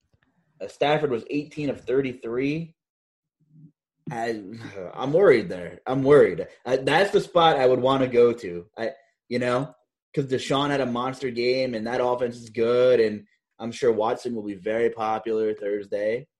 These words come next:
right? I mean, he's, he's the only guy with, uh, that has been consistently flashing his upside. Plus, he has legs, rushing upside. But I don't know what to, I, I just, like,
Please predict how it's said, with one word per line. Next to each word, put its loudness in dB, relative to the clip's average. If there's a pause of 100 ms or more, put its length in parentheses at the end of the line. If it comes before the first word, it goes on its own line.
(180)
right? -4
I -12
mean, -12
he's, -16 (460)
he's -12
the 0
only -2
guy 4
with, 0 (1500)
uh, -14
that -4
has -8
been 0
consistently -4
flashing -4
his -2
upside. -6 (540)
Plus, 0
he 0
has 4
legs, -8 (380)
rushing -6
upside. -10 (1900)
But -6 (760)
I -14
don't -6
know -2
what -2
to, -10
I, -14
I -10
just, -16
like, -14